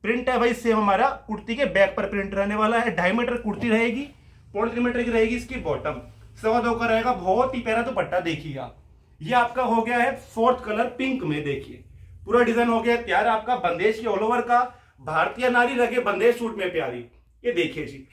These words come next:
ये देखिए जी next रहने वाला है हमारा जामा green के अंदर। देखिए color contrast देखिए जी, ये रहने वाला है जामा green के अंदर।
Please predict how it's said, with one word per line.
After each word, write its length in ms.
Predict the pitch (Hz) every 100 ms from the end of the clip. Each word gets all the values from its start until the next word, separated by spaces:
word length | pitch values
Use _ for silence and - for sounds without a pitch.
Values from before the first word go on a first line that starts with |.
| -
ये 80 | 226
देखिए 240 | 220 226
जी 60 | 240
next 260 | 202 208 233
रहने 300 | 226 190 202
वाला 180 | 220
है 60 | 240
हमारा 200 | 226 254
जामा 300 | - 180 208
green 220 | 196 208 202
के 80 | 175
अंदर। 140 | 143
देखिए 240 | 147 175 -
color 240 | 185 240
contrast 440 | 240 226 226 226
देखिए 220 | 208 220 226
जी, 80 |
ये 120 | 196 190
रहने 180 | 220 220
वाला 200 | 220 226
है 120 | 220
जामा 260 | 160 180 220
green 200 | 220 226
के 100 | 233
अंदर। 280 | 226 240